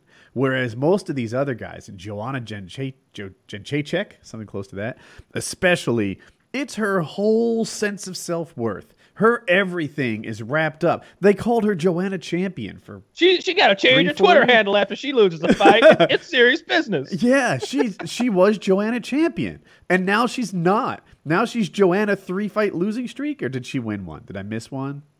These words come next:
Speaker 2: Three, man.
Speaker 1: Is
Speaker 2: It's
Speaker 1: it?
Speaker 2: gotta be. Yeah, it's three.
Speaker 1: Ah, d-, d-, so she just fought, uh, Thug Rose, Thug Rose, and then Valentina?
Speaker 2: And, and the Bullet. And the Bullet were up her up the other night. Yeah,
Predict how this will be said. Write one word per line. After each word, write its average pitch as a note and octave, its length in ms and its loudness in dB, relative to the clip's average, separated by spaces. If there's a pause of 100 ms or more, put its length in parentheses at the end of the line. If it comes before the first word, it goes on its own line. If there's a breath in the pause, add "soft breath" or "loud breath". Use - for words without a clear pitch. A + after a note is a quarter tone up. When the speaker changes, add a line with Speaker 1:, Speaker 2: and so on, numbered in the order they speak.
(140)
Speaker 2:
Three, A2+ 320 -10
man. A2 380 -8 (380)
Speaker 1:
Is A#2+ 160 0
Speaker 2:
It's F3 80 2
Speaker 1:
it? F3 60 0
Speaker 2:
gotta C#3+ 200 4
be. C3 220 -6 (100)
Yeah, C3+ 220 2
it's C3 100 -4
three. C#3+ 300 0 (720)
Speaker 1:
Ah, G#2+ 320 -10
d-, - 80 -12 (100)
d-, B2+ 140 -12
so D3 160 -4
she D#3 160 -6
just D#3+ 180 -4
fought, D3 400 2 (340)
uh, G2+ 560 -6
Thug C#3+ 240 0
Rose, C#3 300 2
Thug C#3+ 220 0
Rose, C3+ 420 0
and A#2 140 -8
then G2 360 -8
Valentina? A#2+ 600 -8
Speaker 2:
And, F#3 160 -10 (260)
and B2+ 100 -12
the D3 40 -6
Bullet. G3 360 6 (120)
And C3+ 120 -4
the C3+ 40 -2
Bullet E3 240 2
were E3+ 120 4
up F3+ 120 2
her F#3+ 100 4
up G3+ 160 2
the F3+ 100 6
other D3+ 160 6
night. B2 220 2
Yeah, D#3+ 200 6